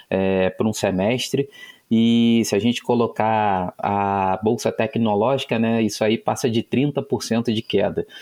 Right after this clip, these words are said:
É, falando ali da Nasdaq, né, que pega principalmente ali as empresas de tecnologia. E tudo isso tá relacionado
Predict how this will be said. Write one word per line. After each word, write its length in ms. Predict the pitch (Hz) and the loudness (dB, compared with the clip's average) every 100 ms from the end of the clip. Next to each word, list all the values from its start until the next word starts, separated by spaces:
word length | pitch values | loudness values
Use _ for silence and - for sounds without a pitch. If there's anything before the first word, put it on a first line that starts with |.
| - - _ | -20 -20 _
É, 540 | - 95 95 95 92 90 | -2 0 2 2 0 0
falando 300 | 101 101 107 | 0 0 2
ali 180 | 98 101 | 2 2
da 160 | 101 | 2
Nasdaq, 540 | 101 101 98 92 87 92 | 0 -2 -2 -2 -2 -4
né, 100 | 90 | -6
que 100 | - | -4
pega 440 | 98 98 92 98 | -2 0 0 -2
principalmente 720 | - 110 107 - 98 101 98 | -4 -4 -4 -2 -2 -2 -2
ali 160 | 101 101 | 0 0
as 80 | 101 | 0
empresas 400 | 98 107 98 98 | 0 0 0 0
de 80 | 98 | -2
tecnologia. 840 | 104 104 104 110 107 90 90 85 - - - - | -4 -2 0 2 0 0 0 -2 -8 -18 -18 -4
E 600 | 104 107 110 113 113 110 | 0 2 4 4 2 2
tudo 180 | 160 151 | 2 2
isso 220 | 147 156 | 2 0
tá 400 | 151 151 151 147 | -2 0 0 0
relacionado 880 | 131 143 139 - 120 110 135 151 95 | 0 0 0 0 0 2 2 0 -2